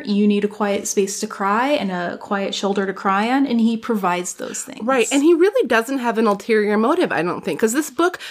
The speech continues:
Speaker 2: makes it
Speaker 1: Mm-hmm.
Speaker 2: clear from Alan's first entrance that he is in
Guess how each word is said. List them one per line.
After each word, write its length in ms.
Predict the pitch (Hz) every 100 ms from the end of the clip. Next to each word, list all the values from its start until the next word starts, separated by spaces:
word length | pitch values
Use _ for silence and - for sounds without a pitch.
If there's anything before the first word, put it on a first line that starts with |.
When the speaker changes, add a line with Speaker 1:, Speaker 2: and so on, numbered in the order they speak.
| -
Speaker 2:
makes 240 | 226 -
it 80 | 214
Speaker 1:
Mm-hmm. 100 | 208
Speaker 2:
clear 240 | 240 247
from 220 | 233 190 -
Alan's 400 | 185 190 160 -
first 360 | - 254 269 -
entrance 600 | 180 165 147 135 - - - - -
that 100 | 185
he 200 | 226 208
is 200 | 180 - _
in 260 | 208 220